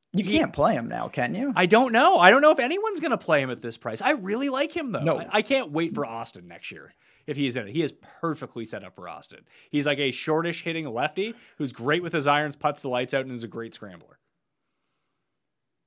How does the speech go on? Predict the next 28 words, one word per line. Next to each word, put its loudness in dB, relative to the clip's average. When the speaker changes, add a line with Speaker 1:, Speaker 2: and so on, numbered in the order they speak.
Speaker 1:
Yeah, -6
I, 0
I -2
don't -4
know 0
why -2
I 0
clicked -6
to -8
s-, -10
to -8
see -4
what 2
his -4
pitcher -8
would -6
be. -10
Speaker 2:
<laughs> -4
Speaker 1:
Obviously, -4
he -2
has -2
no -6
pitcher, -10
Ben. -10
What -8
are -6
you -4
doing? -10